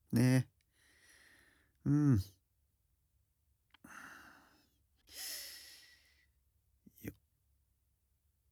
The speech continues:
じゃ、右耳はこれくらいでいいかな。今度は左側を向いてね。はい。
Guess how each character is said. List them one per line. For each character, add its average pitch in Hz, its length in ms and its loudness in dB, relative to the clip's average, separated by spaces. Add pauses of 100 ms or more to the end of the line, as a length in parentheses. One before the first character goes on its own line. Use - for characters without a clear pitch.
(1500)
じ - 140 6
ゃ、 - 60 -10 (540)
右 104 320 6
耳 98 300 8
は 95 80 6
こ - 160 -6
れ 101 80 2
く - 160 -8
ら 98 100 4
い 95 60 4
で 95 120 4
い 95 80 4
い - 20 -4
か 90 180 -4
な。 127 480 4 (1120)
今 147 140 6
度 117 60 8
は 92 40 8
左 104 340 6
側 104 180 10
を 101 40 10
向 101 120 10
い 101 40 8
て 101 140 4
ね。 123 180 6 (3250)
は - 240 4
い。 185 140 8